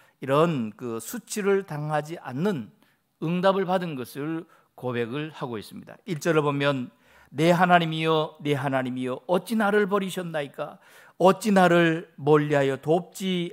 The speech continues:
아니하시오며 내 신음소리를 듣지 아니하시나이까?" 그랬습니다. 얼른 보면은 이 다윗이 하나님을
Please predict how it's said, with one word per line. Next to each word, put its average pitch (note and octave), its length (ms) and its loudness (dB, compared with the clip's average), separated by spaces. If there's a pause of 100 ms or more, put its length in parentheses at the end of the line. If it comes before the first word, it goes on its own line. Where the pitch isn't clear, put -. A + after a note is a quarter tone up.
아니하시오며 C3+ 880 -2 (300)
내 D#3+ 300 2
신음소리를 G3+ 880 0 (240)
듣지 F#3 640 -6
아니하시나이까?" E3 1200 -6
그랬습니다. - 440 -18 (420)
얼른 F#3 320 4
보면은 D#3+ 880 -4 (1400)
이 F#3+ 140 0
다윗이 G3+ 460 0
하나님을 A3 640 -2